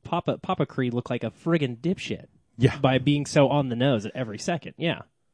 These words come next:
Speaker 2: I, I, I think it just, uh, you know, it's just running through the beats and it moves so fast, but you don't have time to really resonate with a, a story that should be really dealing with grief and, and loss and, and, uh, grappling with that. It doesn't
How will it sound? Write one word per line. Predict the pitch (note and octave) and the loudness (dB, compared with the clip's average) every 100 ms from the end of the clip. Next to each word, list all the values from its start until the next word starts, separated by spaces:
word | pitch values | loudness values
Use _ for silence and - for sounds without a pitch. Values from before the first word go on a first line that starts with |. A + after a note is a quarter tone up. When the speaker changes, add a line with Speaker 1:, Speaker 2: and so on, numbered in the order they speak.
| _ | _
Speaker 2:
I, | A#2+ - | -10 -4
I, | C3 - | -2 -2
I | C3+ | -2
think | C3+ D#3+ | -2 -2
it | D3 | -2
just, | D3 - - D3 | -2 -4 -2 0
uh, | C#3 | 0
you | C#3 D3 | -2 2
know, | C3+ | 4
it's | C3 - | 4 0
just | A2+ G2+ | -8 2
running | A2 B2+ C#3 | 4 4 2
through | C#3+ | 0
the | |
beats | G2+ G#2+ B2 A#2 | 2 2 0 0
and | G#2+ | -2
it | |
moves | A2+ A2 F#2+ | 2 2 0
so | - A#2 B2 | -2 2 2
fast, | A2+ - E2+ G2 E2 - | 2 -4 -4 -2 -4 -6
but | G2 G2 | -8 -4
you | |
don't | G#2 | -2
have | A2+ | -2
time | G2+ A2+ | -4 -2
to | G2 | 0
really | F#2 E2+ | 0 0
resonate | F2 F#2+ F#2 E2 | 0 -2 -4 -4
with | F2 | -4
a, | F2+ D#2+ | -2 -4
a | F#2 | -6
story | - A#2 D#3 | -4 -2 0
that | D#2+ | -2
should | - E2+ | -6 -8
be | F2+ | -6
really | E2+ G2+ G#2 E2 D#2 - _ - | -4 -2 -4 -6 -8 -12 _ -20
dealing | - G2 A2+ F#2+ | -6 -4 -2 -4
with | D#2+ _ - | -6 _ -12
grief | - G2+ G2+ - E2 | -4 -2 -4 -6 -10
and, | D#2+ | -10
and | D#2 D#2 | -8 -6
loss | E2 F#2+ E2+ - | -4 -2 -2 -6
and, | E2+ C#2+ C#2 | -10 -10 -12
and, | C#2+ C#2+ D2 D2 - _ _ _ _ _ _ - | -12 -12 -12 -14 -18 _ _ _ _ _ _ -12
uh, | F2+ F2 D2+ - _ _ - - _ _ | -8 -8 -10 -20 _ _ -20 -20 _ _
grappling | - F#2 A#2 A2+ | -8 -4 -2 0
with | F2 | -2
that. | F#2 F2+ | -2 -4
It | E2+ - | -6 -4
doesn't | G2 G#2 A2 - | -2 -2 -4 -6